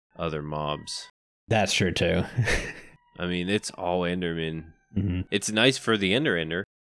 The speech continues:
Speaker 1: You know, don't get me wrong. But then again, if you can isolate an area still, there's, uh, like, a, a parade on my street right now, I guess. Sorry. <laughs>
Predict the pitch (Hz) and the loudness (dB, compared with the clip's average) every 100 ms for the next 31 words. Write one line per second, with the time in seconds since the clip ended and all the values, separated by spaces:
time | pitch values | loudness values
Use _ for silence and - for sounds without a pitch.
0 | _ - 82 82 101 98 78 85 92 110 | _ -14 -10 -4 -4 -2 -4 -4 -2 0
1 | 98 92 _ _ _ _ - 90 110 101 | 0 -4 _ _ _ _ -12 0 2 2
2 | 107 104 92 101 95 92 - 92 95 - | 2 2 0 -2 -2 -4 0 0 0 0
3 | 90 90 82 76 80 90 101 101 - 104 | 2 2 0 -2 0 2 2 0 -2 -2
4 | 107 113 - _ _ _ _ 107 107 107 | 0 -2 -6 _ _ _ _ 0 2 4
5 | 98 - 95 101 95 98 85 _ _ - | 2 -4 -2 0 0 0 -4 _ _ -10
6 | 104 - 107 92 98 123 147 151 156 170 | -2 2 4 8 10 10 10 8 6 6
7 | 170 - 196 180 180 185 170 190 208 208 | 4 4 4 6 6 4 6 4 6 4
8 | 196 202 202 - 135 151 170 175 - - | 6 4 4 2 4 4 4 2 -2 -2
9 | - - - - - - | -2 -4 -16 -20 -18 2